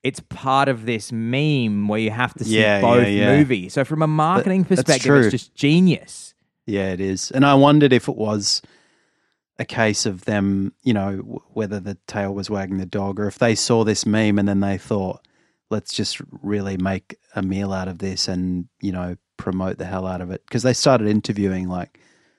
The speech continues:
Speaker 2: Margot Robbie and Cillian Murphy about each other's movies.
Speaker 1: Yeah.
Speaker 2: And, uh,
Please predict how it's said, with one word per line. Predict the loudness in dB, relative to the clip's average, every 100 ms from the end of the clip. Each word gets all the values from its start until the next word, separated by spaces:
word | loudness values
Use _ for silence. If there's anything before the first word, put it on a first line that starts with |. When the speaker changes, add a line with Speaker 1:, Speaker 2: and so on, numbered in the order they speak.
| _ _ -6
Speaker 2:
Margot | -6 -4 -4
Robbie | -4 -4 -6
and | -6 -6
Cillian | -6 -4 -4
Murphy | -4 -4 -6 -8
about | -6 -8 -8 -10
each | -10 -8
other's | -8 -8 -8
movies. | -6 -6 -8 -10 -8 -8
Speaker 1:
Yeah. | -2 0 0
Speaker 2:
And, | -2 -6 -6
uh, | -8 -10 -12